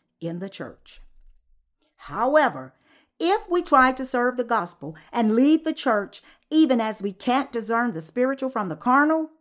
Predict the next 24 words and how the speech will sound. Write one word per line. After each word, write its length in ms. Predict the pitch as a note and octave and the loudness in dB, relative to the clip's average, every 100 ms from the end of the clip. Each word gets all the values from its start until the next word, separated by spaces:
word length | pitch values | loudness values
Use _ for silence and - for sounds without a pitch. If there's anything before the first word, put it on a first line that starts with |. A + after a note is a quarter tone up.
| _ _ _ _ _ | _ _ _ _ _
we 160 | F#3+ G#3 | -6 -4
will 280 | F#3 F#3 - | -4 -6 0
only 600 | A#3+ C#4+ D4 D4 D4 - | 2 4 4 2 -2 -4
end 240 | A#3 A3+ E3+ | -4 -4 -4
up 220 | D#3+ D#3+ | -8 -10
serving 800 | - - B3+ D#3+ D3 D#3 D#3+ - | -18 -4 -2 -2 -4 -8 -8 -12
the 100 | F3 | -18
devil. 380 | E3+ C#3 - - _ _ _ _ _ _ _ _ _ _ _ _ _ _ | -14 -14 -16 -20 _ _ _ _ _ _ _ _ _ _ _ _ _ _
My 340 | E3+ G3 C4+ D4 | -2 8 8 8
fellow 340 | C#4+ C4+ C4 | 2 2 2
believers, 720 | C4 C4 C#4+ G#3+ G#2 - - _ _ _ _ - | 2 -2 -2 -6 -10 -20 -20 _ _ _ _ -18
what 440 | D#3+ D#3+ D4 G#4 F#4 | -6 6 6 6 2
would 180 | D#4 C#4 | 0 2
happen 520 | G#3 G#3 - D#3+ F3+ _ _ _ | 0 0 -2 -10 -12 _ _ _
if 300 | D4 F4+ F#4+ | 2 4 2
we 120 | C#4+ | -2
were 180 | C4+ A#3 | 2 0
so 260 | A3+ A3 F#3 - | 0 -4 -6 -6
faithless 500 | C4+ C#4 C4+ C4 C4 - | -2 -2 -2 -2 -2 -4
to 160 | C#4 | -10
say, 500 | C4+ - E3+ B2+ - _ _ _ A2+ | -10 -8 -8 -8 -20 _ _ _ _
"Lest 500 | B2+ A3+ C#4+ D4 - - _ | -6 -2 -2 -4 -12 -20 _
you 240 | F#3 A#3 | -6 -4
die," 420 | F3 D3 D2 B1+ | -4 -6 -10 -20